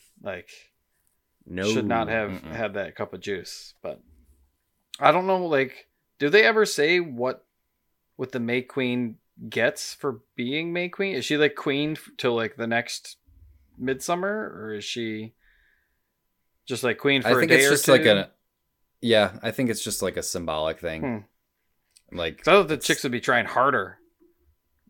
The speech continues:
Speaker 1: I guess, but they're all tripping balls, so I don't know. I don't th-, I
Speaker 3: Right,
Speaker 1: guess
Speaker 3: yeah.
Speaker 1: you're probably not
Speaker 3: That's
Speaker 1: really paying
Speaker 3: true. It's
Speaker 1: attention
Speaker 3: like,
Speaker 1: either.
Speaker 3: well, they, well, actually,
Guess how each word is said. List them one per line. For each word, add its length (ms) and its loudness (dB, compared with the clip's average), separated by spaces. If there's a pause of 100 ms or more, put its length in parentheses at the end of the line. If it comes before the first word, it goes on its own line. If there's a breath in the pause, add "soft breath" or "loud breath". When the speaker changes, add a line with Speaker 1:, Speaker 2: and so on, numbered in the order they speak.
(240)
Speaker 1:
I 100 -2
guess, 180 4
but 160 0
they're 140 4
all 120 6
tripping 320 -2
balls, 380 2
so 300 0
I 120 -6
don't 160 -2
know. 360 -8
I 100 -8
don't 140 -8
th-, 140 -14
I 40 2
Speaker 3:
Right, 220 6
Speaker 1:
guess 260 0
Speaker 3:
yeah. 220 0 (360)
Speaker 1:
you're 80 -16
probably 220 -2
not 140 -6
Speaker 3:
That's 240 -4
Speaker 1:
really 120 -6
paying 60 -6
Speaker 3:
true. 60 -4
It's 100 -2
Speaker 1:
attention 260 2
Speaker 3:
like, 0 -
Speaker 1:
either. 160 -12 (760 soft breath)
Speaker 3:
well, 140 8
they, 300 8
well, 500 6
actually, 600 0